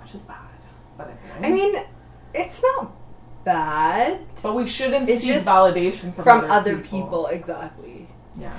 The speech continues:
Speaker 2: But I feel like also, like, now, twenty twenty-one too, that's a big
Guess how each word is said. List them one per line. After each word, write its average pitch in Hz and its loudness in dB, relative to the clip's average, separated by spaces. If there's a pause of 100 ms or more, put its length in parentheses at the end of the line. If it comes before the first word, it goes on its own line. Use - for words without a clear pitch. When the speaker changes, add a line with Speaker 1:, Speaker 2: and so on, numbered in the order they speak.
Speaker 2:
But 269 4
I 262 10
feel 262 -6
like 381 0
also, 196 0
like, 196 -6
now, 165 -4
twenty 165 -6
twenty-one 160 -6
too, 170 -10
that's 170 -6
a 170 -8
big 156 -10